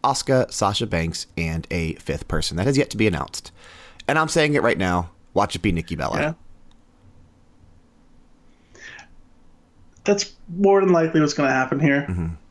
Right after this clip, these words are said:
Speaker 2: I mean, who, who else realistically on Raw would take the spot? It's not gonna be Bayley.
Speaker 1: No, it's definitely not Bayley. I, I, I definitely think that, uh, that they did that for a reason this week, which again we'll get to here in a bit.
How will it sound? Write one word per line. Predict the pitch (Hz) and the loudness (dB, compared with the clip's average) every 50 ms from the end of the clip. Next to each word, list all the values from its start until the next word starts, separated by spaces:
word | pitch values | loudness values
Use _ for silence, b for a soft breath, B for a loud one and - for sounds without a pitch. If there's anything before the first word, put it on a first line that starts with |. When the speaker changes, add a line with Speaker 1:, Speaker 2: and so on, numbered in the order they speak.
| _ _ _ - | _ _ _ 2
Speaker 2:
I | 190 190 | 4 4
mean, | 190 196 185 | 6 6 6
who, | 180 185 190 190 202 196 | 4 4 6 6 6 8
who | 196 208 208 | 8 6 6
else | 202 196 196 196 196 - - - - - - | 6 6 4 4 2 0 -2 -4 -8 -10 -4
realistically | - 185 180 180 185 180 160 165 165 160 - - - - 147 143 139 | 0 2 6 6 6 6 6 4 4 2 0 -2 -4 0 4 4 6
on | 135 139 143 147 151 | 6 4 4 2 2
Raw | 143 147 143 143 131 131 131 - - | 2 4 4 4 4 4 2 2 0
would | 156 - | 0 2
take | 151 143 | 2 2
the | 147 | 2
spot? | - - 160 143 135 131 143 | 2 2 4 4 4 2 2
It's | 160 - | 0 0
not | 170 165 170 175 | 2 2 2 4
gonna | 220 226 | 4 4
be | 220 | 6
Bayley. | 247 262 247 185 180 185 185 185 - - - - | 6 6 6 4 4 4 2 -2 -8 -12 -6 -2
Speaker 1:
No, | 104 110 104 98 | 2 2 2 2
it's | 98 - | 2 2
definitely | - 123 127 - 170 165 | 0 0 2 2 2 2
not | 165 160 - | 2 2 2
Bayley. | 110 92 85 80 80 80 - - - | 2 0 2 0 -2 -2 -6 -6 -4
I, | - 90 | -4 -2
I, | - - 104 107 95 107 76 104 | 0 0 0 0 2 0 0 0
I | |
definitely | 107 104 117 117 - 131 120 | 2 0 0 0 2 0 0
think | 110 - 117 107 95 - | 2 2 0 0 0 0
that, | - 101 95 90 - - - | 0 0 0 0 -2 -2 -2
uh, | 92 87 82 80 78 78 76 67 67 - - _ _ _ - - _ _ _ _ - | 0 0 0 0 0 -2 -4 -6 -8 -10 -14 _ _ _ -20 -20 _ _ _ _ -6
that | - 104 90 | -2 -2 0
they | 107 104 | 2 2
did | 87 107 101 95 | 2 2 2 2
that | - - | 2 0
for | - - 98 92 | 2 2 2 2
a | |
reason | 87 90 87 85 92 90 | 2 2 0 0 0 0
this | 90 90 - | 0 0 0
week, | 98 90 - | -2 -2 -2
which | 98 90 - | -2 -2 -2
again | 98 92 98 98 98 | -2 0 0 0 0
we'll | 92 87 | 0 0
get | 82 - - - | -2 -2 -2 -2
to | - 90 | -2 -2
here | 87 90 87 | 0 0 -2
in | 85 | -2
a | 82 80 | -2 -4
bit. | - 90 87 85 - - | -2 -2 -2 -2 -4 -8